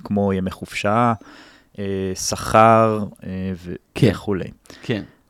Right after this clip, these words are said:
Speaker 1: אפשר אולי לדבר רגע על, על תגמולים חיצוניים, כי הם גם נורא חשובים. אמ, אז יש את התגמולים הכספיים, אה, ואני חושב שפה חשוב שהם יהיו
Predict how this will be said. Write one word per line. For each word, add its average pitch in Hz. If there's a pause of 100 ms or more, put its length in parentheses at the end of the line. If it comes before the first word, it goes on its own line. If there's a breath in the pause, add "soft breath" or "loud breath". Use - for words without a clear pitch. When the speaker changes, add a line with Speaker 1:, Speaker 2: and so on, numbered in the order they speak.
(120)
Speaker 1:
אפשר 147
אולי 151
לדבר 107
רגע 98
על, 90 (120)
על 95 (120)
תגמולים 104 (100)
חיצוניים, 107
כי -
הם 110
גם 113
נורא 92
חשובים. - (340)
אמ, - (800)
אז 92 (100)
יש 110
את -
התגמולים 101
הכספיים, 95 (680)
אה, 104 (1200 soft breath)
ואני 117
חושב -
שפה 143
חשוב 120
שהם 110
יהיו 101